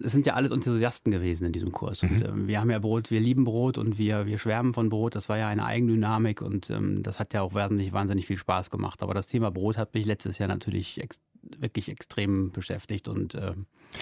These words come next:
Speaker 2: Das heißt, es war,
Speaker 1: eingenommen.
Speaker 2: es war viel, viel Theorie, aber dadurch, dass ihr dann quasi auch zusammen seid, sind auch viele neue Ideen auch so in deinem Kopf entstanden?
Speaker 1: Nein, es war auch sehr viel Sensorik dabei, also, ähm, auch, ähm, Tests mit, mit verschiedenen, ähm, äh, anderen, äh,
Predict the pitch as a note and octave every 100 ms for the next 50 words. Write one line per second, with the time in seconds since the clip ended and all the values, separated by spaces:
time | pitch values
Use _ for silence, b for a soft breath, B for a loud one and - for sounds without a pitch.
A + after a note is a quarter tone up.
0 | B G2+ A2 A#2 A#2 A#2 A2 F#2+ F2+ F2+
1 | G#2 A2+ - C3+ C3 B2 - A2 A2 -
2 | G#2+ G2 G#2+ F3+ D3 E3 C3+ B2 B2+ A#2
3 | A2+ A2 - A2 G#2+ G2 G2+ G2+ G2+ G2
4 | - G2+ G2+ - - F2 F#2+ B2 A#2 A2+
5 | A#2+ G#2 - A2 G2 - F#2 F#2+ G2+ G2
6 | F2+ F#2+ C#3+ C3 A2+ A2 F#2+ F2+ B2+ -
7 | C#3 - D#3 - - B2+ C3+ D3+ F#3+ G#3+
8 | B2 C#3 B2+ A2+ A2+ C#3+ D3+ D3 C#3+ D3+
9 | B2 G#2 G#2+ G#2 G#2 G2+ F#2+ F2+ - -
10 | A2+ - - G#2+ G2 G2 F#2+ F#2+ - -
11 | - - - - B2 A#2+ - - G#2 -
12 | G#2+ - G2+ A#2 G#2+ G#2 G2 G2 G2 -
13 | B2 G#2 F#2 F#2 G2 D2+ G2+ - - A#2+
14 | A#2+ A2+ A2 G#2+ - - B2 A#2 G2+